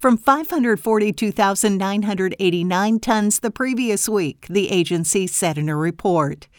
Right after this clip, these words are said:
That's also well below the one point zero seven million metric tons examined in the same week last year.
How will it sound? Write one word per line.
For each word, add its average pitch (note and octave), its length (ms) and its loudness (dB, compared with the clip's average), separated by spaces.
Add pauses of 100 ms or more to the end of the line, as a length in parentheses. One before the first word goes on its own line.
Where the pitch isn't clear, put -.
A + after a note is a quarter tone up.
(340)
That's D3+ 300 0
also F#3 320 2
well F3+ 240 2
below E3 560 2
the F#3 140 2
one F#3 240 0
point G3 320 -2
zero F3 340 0
seven A3 540 2
million G#3 420 2
metric G3 420 -2
tons G#3 360 2
examined A3 720 0
in G#3+ 160 2
the G#3+ 80 0
same F3 320 0
week E3+ 280 0
last F#3+ 440 2
year. D#3+ 360 0